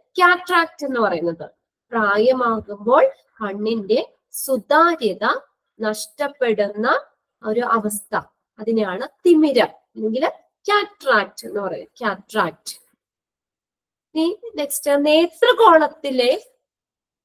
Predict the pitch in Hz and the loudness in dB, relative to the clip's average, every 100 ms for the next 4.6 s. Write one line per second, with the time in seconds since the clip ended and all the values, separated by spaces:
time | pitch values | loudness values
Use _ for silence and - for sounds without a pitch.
0 | _ _ _ _ _ - 262 285 262 254 | _ _ _ _ _ -8 -2 -2 -2 -4
1 | 349 349 330 247 214 240 240 233 247 247 | -2 0 0 -2 -8 -6 -4 -2 -4 -2
2 | 220 208 214 262 - 214 208 202 196 190 | -2 -2 -2 -4 -6 -8 -6 -4 -6 -4
3 | 214 220 254 311 - _ _ 214 208 208 | -4 0 0 0 -4 _ _ -4 -4 -4
4 | 208 233 220 185 170 | -6 -4 -2 -4 -4